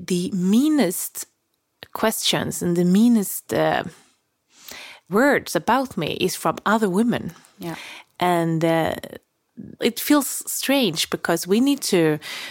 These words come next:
Speaker 1: have this spirit that you need to lift each other. And I try to work with that be-, because I'm a,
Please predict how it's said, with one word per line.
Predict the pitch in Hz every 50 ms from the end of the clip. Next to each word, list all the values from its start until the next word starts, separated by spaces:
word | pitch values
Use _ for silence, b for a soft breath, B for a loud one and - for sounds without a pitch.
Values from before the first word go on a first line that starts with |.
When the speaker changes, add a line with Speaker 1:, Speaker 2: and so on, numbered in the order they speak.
| B B
Speaker 1:
have | - - - - 208 226 233 208 180
this | - 180 170 165 -
spirit | - - - - - - 202 208 196 170 160 156
that | - 156 156 -
you | 180 170
need | 175 190 185 -
to | 180 151
lift | 170 196 262 262 - -
each | 165 - -
other. | 202 226 247 - 202 160 - - B B B B B B B B B B B -
And | 190 185 214
I | 247
try | 247 - - 262 254
to | - - 180
work | 165 175 180 175 170 165 -
with | 180 165 - -
that | 175 165 156 160 165 - _ -
be-, | - 190 - - -
because | - 175 - 202 185 -
I'm | 160 202 262 302 277
a, | 220